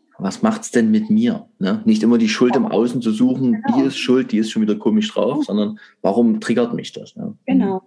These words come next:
Speaker 2: Auch diese, diese Momente aufzulösen, wo ein Mitarbeiter, äh, dann auch mal sagt, „Ja, die Kundin wollte das so.“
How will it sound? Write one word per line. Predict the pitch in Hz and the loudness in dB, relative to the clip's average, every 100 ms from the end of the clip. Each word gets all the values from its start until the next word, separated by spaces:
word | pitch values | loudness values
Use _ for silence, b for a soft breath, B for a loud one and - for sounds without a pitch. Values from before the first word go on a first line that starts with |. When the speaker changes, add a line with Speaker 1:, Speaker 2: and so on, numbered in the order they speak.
| b b | b b
Speaker 2:
Auch | - 185 | -6 -2
diese, | 233 214 208 202 190 | -2 0 0 0 -2
diese | 185 202 | -2 -2
Momente | 196 190 185 254 294 - | 0 0 2 2 0 -2
aufzulösen, | 220 233 - 233 214 214 214 214 208 | -2 -4 -4 -2 0 0 0 0 -2
wo | 190 190 | -2 -2
ein | 185 185 | 0 -2
Mitarbeiter, | 202 220 214 214 208 - 202 196 - 196 196 185 185 | -2 -4 -6 -8 -8 -6 -6 -8 -8 -8 -6 -6 -6
äh, | |
dann | 180 - | -6 -6
auch | 185 | -6
mal | 196 | -8
sagt, | 185 B B | -8 B B
„Ja, | - | 0
die | 269 | 2
Kundin | 277 403 269 | 2 2 2
wollte | 302 605 - | 2 0 -2
das | - | -6
so.“ | - - | -8 -12